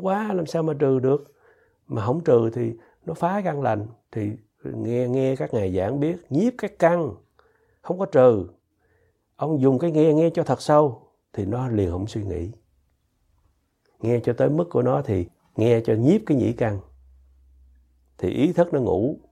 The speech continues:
ý thức nó không biết là, bởi vì nhiều khi mình ngồi mình niệm Phật, có thể mình nhập tâm á, thì Chân Hiếu nói sơ sơ thôi, có thể các vị không mường tượng được.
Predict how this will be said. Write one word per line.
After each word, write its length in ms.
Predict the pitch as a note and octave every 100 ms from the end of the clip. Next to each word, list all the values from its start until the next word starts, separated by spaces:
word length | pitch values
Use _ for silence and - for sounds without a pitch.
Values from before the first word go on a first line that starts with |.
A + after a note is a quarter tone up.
| _ _
ý 100 | -
thức 200 | E3+ F#3
nó 60 | F3+
không 140 | C3+ C3
biết 260 | D3+ F#3
là, 80 | B2+ G#2 G#2 - - -
bởi 100 | A#2+
vì 160 | C3+
nhiều 140 | A#2+ G#2+
khi 160 | C#3
mình 140 | B2 A2+
ngồi 220 | G#2 G2+
mình 140 | G2
niệm 140 | G2 G#2+
Phật, 220 | G2+ G2
có 80 | C3
thể 140 | B2
mình 140 | B2 G2+
nhập 200 | G2 G2
tâm 240 | B2 B2 A#2+
á, 120 | C3+ - _ _ _ _ _ _ _ _ _ _ _ G#2+
thì 120 | F#2+ F#2
Chân 160 | A#2+
Hiếu 200 | A2+ C3
nói 220 | C#3+ C#3
sơ 120 | C#3+ B2
sơ 220 | B2+ A#2+
thôi, 140 | A#2+
có 140 | - B2+
thể 160 | G#2
các 180 | G#2 C3
vị 160 | G2+ G#2
không 180 | B2+
mường 160 | A#2 F2+
tượng 240 | F2 F2
được. 240 | F#2+ F#2